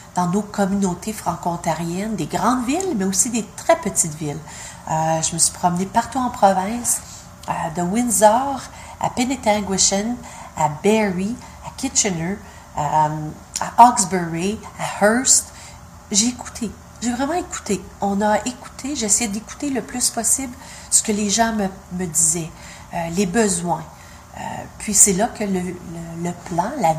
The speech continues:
vision a, a été, euh,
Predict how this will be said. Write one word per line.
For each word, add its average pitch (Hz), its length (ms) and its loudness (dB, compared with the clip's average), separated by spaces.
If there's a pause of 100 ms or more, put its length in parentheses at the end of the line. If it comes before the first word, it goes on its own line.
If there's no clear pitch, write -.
(160)
vision 185 560 4 (720)
a, 165 380 0
a 175 80 2
été, 185 580 -2
euh, 160 300 -2